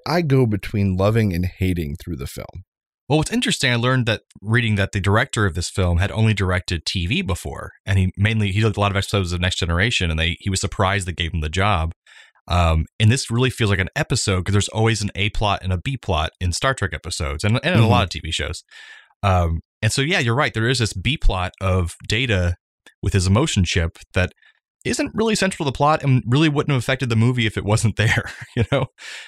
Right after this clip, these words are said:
Speaker 2: Maybe, like, one or
Speaker 1: True.
Speaker 2: two scenes would be different, like where he can't save, um, Geordi,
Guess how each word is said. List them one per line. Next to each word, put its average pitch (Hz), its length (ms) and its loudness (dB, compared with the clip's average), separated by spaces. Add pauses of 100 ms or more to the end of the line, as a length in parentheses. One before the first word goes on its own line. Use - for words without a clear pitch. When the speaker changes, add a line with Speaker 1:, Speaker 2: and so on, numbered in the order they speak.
(120)
Speaker 2:
Maybe, 147 160 2
like, 131 160 2
one 110 160 6
or 85 60 4
Speaker 1:
True. 78 60 2 (120)
Speaker 2:
two 113 40 0
scenes 131 340 0
would 98 60 -6
be 104 100 0
different, 104 440 0
like 95 180 -2
where 104 100 4
he 95 60 2
can't 110 300 -4
save, 98 440 0 (320)
um, 85 440 2 (180)
Geordi, 87 380 2